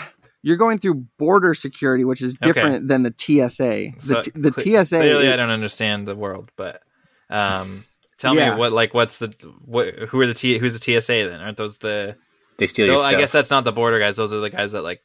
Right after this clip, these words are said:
Speaker 2: check your luggage and stuff.
Speaker 1: Yeah, the T S A is the
Speaker 2: Okay.
Speaker 1: Transportation Security Administration,
Speaker 2: Yeah.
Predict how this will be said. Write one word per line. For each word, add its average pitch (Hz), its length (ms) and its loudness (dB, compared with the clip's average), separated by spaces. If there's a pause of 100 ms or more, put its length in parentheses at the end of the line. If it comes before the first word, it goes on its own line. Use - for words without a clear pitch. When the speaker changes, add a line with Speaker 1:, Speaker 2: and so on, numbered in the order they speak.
(160)
Speaker 2:
check - 220 -6
your 98 100 -12
luggage 110 320 -10
and 117 100 -8
stuff. 135 240 -6 (300)
Speaker 1:
Yeah, 151 240 4
the 131 120 0
T 170 180 4
S 180 140 2
A 165 60 4
is 143 240 4
the 131 80 -2
Speaker 2:
Okay. 110 80 -2
Speaker 1:
Transportation 143 640 -2
Security 131 340 0
Administration, 110 540 -2
Speaker 2:
Yeah. 92 160 0